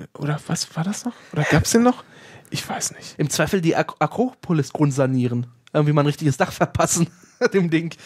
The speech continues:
Speaker 2: Dann hast du auch die lokale Bauwirtschaft wieder gefördert.
Speaker 1: Aber sind die nicht alle, äh, da auch mit drin?
Speaker 2: Vetternwirtschaft und so?
Speaker 1: Ja.
Speaker 2: Ja,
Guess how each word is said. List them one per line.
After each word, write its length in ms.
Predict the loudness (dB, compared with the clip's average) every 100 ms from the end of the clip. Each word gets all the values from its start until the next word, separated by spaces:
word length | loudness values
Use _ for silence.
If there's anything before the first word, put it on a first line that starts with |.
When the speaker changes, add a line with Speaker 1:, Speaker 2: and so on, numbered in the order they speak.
| -20 -20 -20 _
Speaker 2:
Dann 120 | 0 2
hast 140 | 2
du 60 | 4
auch 80 | 2
die 100 | 2
lokale 320 | 0 2 2
Bauwirtschaft 500 | 2 2 2 0 0
wieder 160 | 0 0
gefördert. 540 | 0 0 2 2 -2 -8 -20 -20 -20 -20 -20 -20 -20 -10 -6
Speaker 1:
Aber 200 | 0 0
sind 220 | 2 0 0
die 60 |
nicht 220 | -2 0
alle, 280 | 2 2 0
äh, 540 | 0 0 2 2 0 -2 -8 -12 -14 -12 -8 0
da 360 | 2 4 4
auch 180 | 4 2
mit 400 | 2 0 -2 -10 0
drin? 360 | 4 4 4 0 -8 _ _ _ _ _ _ -6
Speaker 2:
Vetternwirtschaft 600 | 0 2 2 0 -2 -4
und 120 | -6
so? 140 | -6 -8 _ 0
Speaker 1:
Ja. 260 | 4 4
Speaker 2:
Ja, 60 | 2